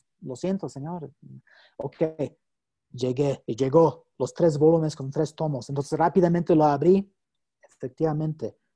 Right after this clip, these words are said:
si fuera peso, pes-, eh, peseta, tostón, y lo, y lo mencionó al tostón. Ok, aquí están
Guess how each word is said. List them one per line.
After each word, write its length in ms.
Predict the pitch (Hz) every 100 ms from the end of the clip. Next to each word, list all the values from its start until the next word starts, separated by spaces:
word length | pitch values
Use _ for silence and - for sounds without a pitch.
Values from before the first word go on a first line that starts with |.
| _
si 280 | - 143 135
fuera 420 | - 151 143 -
peso, 480 | 175 165 175 170 -
pes-, 180 | 131 120
eh, 320 | 135 120 117 - -
peseta, 440 | 123 160 156 147 _ -
tostón, 480 | 123 - 180 185 175
y 100 | 151
lo, 140 | 156 143
y 60 |
lo 80 | 151
mencionó 380 | 139 143 160 165
al 120 | 151
tostón. 460 | - 139 - 175 143 131 - _ -
Ok, 200 | 131 123 - _ _ -
aquí 340 | - - 190
están 580 | 180 160 - - 170